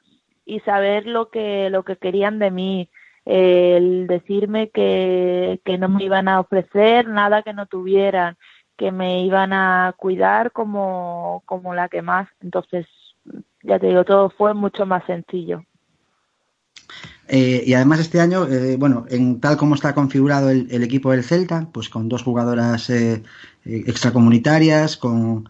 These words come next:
Speaker 2: Laura Alonso, capitana, con veinticuatro años, y de ahí para ahí para abajo, todos jóvenes. ¿Cómo te ves en ese rol de jugadora veterana que, bueno, que junto a las americanas tienen que tirar un poquito de, del carro?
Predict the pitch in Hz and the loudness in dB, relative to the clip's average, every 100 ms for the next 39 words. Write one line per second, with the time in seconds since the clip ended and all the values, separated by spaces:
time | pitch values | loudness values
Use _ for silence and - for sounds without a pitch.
0 | _ - 123 143 147 131 127 123 135 143 | _ -4 0 2 2 2 0 0 0 0
1 | 135 110 120 123 139 127 113 120 120 120 | -2 -6 -6 -2 0 0 0 0 0 0
2 | 135 135 143 143 175 165 - 131 131 127 | 0 0 0 0 0 -4 -4 0 2 2
3 | 123 127 139 - 135 131 147 139 - 151 | 0 2 0 0 0 2 0 -2 -2 0
4 | 151 147 196 - _ _ _ _ _ _ | 0 -2 -6 -8 _ _ _ _ _ _
5 | 165 160 147 139 120 117 113 _ _ _ | -2 0 0 -2 -2 -4 -8 _ _ _
6 | _ _ _ _ 143 175 196 180 170 156 | _ _ _ _ -2 -2 0 0 0 0
7 | 156 160 143 156 151 143 139 156 147 143 | 0 -2 0 0 0 -2 -6 -4 -2 -2
8 | 147 143 139 139 143 147 147 143 139 135 | -2 -2 -4 -4 -2 0 0 0 -4 -8
9 | _ _ _ _ 143 139 131 151 131 - | _ _ _ _ -6 -4 -2 -2 -2 -6
10 | - 127 139 135 131 131 131 131 143 139 | -12 -4 0 0 0 2 2 2 0 -4
11 | 147 139 135 131 135 135 131 131 131 123 | -2 -2 -2 -2 0 0 0 -4 -2 -2
12 | 120 - 127 117 101 - | -4 -4 -4 -4 -10 -14